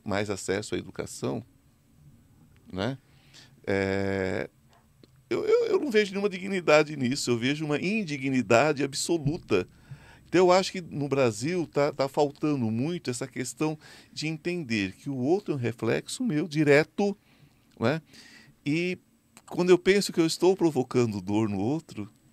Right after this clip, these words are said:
eu estou recebendo essa dor multiplicada, porque é a lei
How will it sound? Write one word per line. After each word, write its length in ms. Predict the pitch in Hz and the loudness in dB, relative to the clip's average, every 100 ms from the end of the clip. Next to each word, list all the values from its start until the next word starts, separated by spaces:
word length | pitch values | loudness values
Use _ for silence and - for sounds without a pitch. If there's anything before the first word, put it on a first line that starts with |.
| - | -6
eu 80 | 127 | -4
estou 180 | - | -2
recebendo 500 | 185 180 - 147 233 | -2 -2 -4 -2 0
essa 220 | - - 117 | 0 0 0
dor 320 | 120 156 135 - - - | 0 0 -2 -6 -20 -8
multiplicada, 920 | 147 185 180 - 247 - 156 170 120 | -2 0 -2 -8 -12 -4 -2 -2 -2
porque 340 | 120 131 123 151 | -6 -10 -6 -4
é 80 | 151 | -2
a 60 | |
lei 420 | 151 143 175 113 | -2 -2 -4 -6